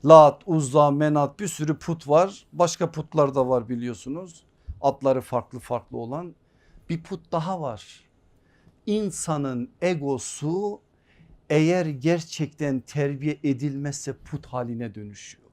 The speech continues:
Ve inanın bugün içimizde kendine tapanlar var. Sözümün çok ağır olduğunu biliyorum. Çok ağır olduğunu biliyorum. Ama bu ağır sözü söylemeyi de ilmi bir sorumluluk olarak görüyorum.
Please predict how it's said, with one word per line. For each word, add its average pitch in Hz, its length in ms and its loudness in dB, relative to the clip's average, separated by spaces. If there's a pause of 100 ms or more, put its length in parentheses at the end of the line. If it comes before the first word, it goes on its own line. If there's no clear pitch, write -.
(1300)
Ve 196 240 4
inanın 196 720 4
bugün 180 300 0
içimizde 165 680 0
kendine 143 500 -2
tapanlar 117 520 -6
var. - 540 -16 (1080)
Sözümün 196 680 2
çok - 380 8
ağır 202 260 12
olduğunu 196 460 8
biliyorum. 156 560 2 (180)
Çok 381 300 10
ağır 240 240 12
olduğunu 196 440 6
biliyorum. 143 480 0 (320)
Ama 208 360 12
bu 359 180 10
ağır 240 320 10
sözü 226 520 0 (340)
söylemeyi 247 880 8
de 277 260 6 (400)
ilmi 269 380 10
bir 285 80 6
sorumluluk 226 640 4
olarak 175 380 6
görüyorum. 113 520 -2